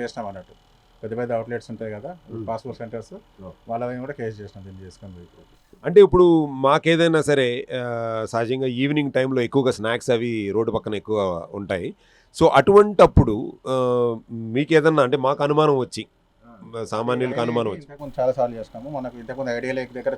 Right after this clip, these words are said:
Speaker 1: చాలా ఒక దగ్గర దగ్గర వంద, వంద యాభై, ఆ, స్ట్రీట్ ఫుడ్ వెండర్స్ ఉండేవాళ్ళు.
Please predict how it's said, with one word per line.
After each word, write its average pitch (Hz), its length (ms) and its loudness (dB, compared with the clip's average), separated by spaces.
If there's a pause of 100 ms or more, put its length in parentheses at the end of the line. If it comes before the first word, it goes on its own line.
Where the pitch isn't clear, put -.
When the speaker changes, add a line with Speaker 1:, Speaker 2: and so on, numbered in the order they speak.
Speaker 1:
చాలా 123 200 0
ఒక 113 360 -8
దగ్గర 113 120 -10
దగ్గర 131 200 -6
వంద, 120 240 -6
వంద 123 240 -6
యాభై, 120 380 -8 (680)
ఆ, 120 380 -6
స్ట్రీట్ 143 240 -8
ఫుడ్ 147 180 -6
వెండర్స్ 131 540 -2
ఉండేవాళ్ళు. 98 400 -6